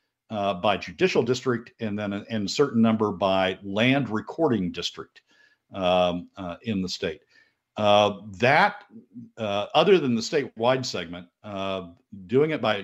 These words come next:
judicial district and by, uh, a property recording district probably violates one man, one vote. Uh, the delegates were elected in, in the mid fifties. One, one man, one vote didn't come in until pla-, come into place until the nineteen sixties.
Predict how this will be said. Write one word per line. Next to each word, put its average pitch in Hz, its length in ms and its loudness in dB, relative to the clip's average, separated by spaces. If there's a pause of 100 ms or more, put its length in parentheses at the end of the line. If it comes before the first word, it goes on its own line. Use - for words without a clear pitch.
(120)
judicial 127 360 -2
district 113 520 -4
and 101 180 -4
by, 95 320 0 (140)
uh, 92 240 -10 (240)
a 85 100 -14
property 123 400 0
recording 113 400 4
district 98 340 -8 (360)
probably 196 260 4
violates 104 540 0
one 107 260 -2
man, 107 240 -2
one 101 240 -2
vote. 113 320 -2 (580)
Uh, 92 420 0 (120)
the 104 160 -4
delegates 135 540 4
were 117 180 -4
elected 110 500 -2
in, 95 200 -18 (320)
in 110 120 -6
the 107 60 -6
mid 123 240 -4
fifties. 117 500 -4
One, 131 420 -2
one 151 140 0
man, 127 220 2
one 113 180 2
vote 110 220 -2
didn't 92 200 -12
come 98 180 -8
in 98 80 -8
until 92 240 -10
pla-, 95 240 -10 (200)
come 110 160 -6
into 98 240 -8 (460)
place 95 260 -6
until 92 220 -6
the 90 80 -10
nineteen 87 260 -10
sixties. - 440 -14